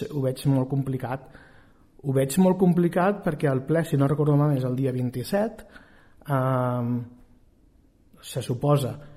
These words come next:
que uns dies abans l'hauríem de tindre per poder-lo veure, seria, seria un detall per la seva banda. Mira, avui he rebut la convocatòria, tenim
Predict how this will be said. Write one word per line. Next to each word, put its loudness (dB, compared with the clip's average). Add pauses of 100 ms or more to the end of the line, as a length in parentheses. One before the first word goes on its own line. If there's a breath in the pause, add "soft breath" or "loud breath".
(460 loud breath)
que -2
uns 0
dies 2
abans -2
l'hauríem -2
de -4
tindre 0
per -10
poder-lo -2
veure, 4
seria, -12
seria -8
un -4
detall -6
per -8
la -6
seva -8
banda. -2 (760 loud breath)
Mira, 2 (260)
avui 2
he 6
rebut 6
la 2
convocatòria, 2
tenim 0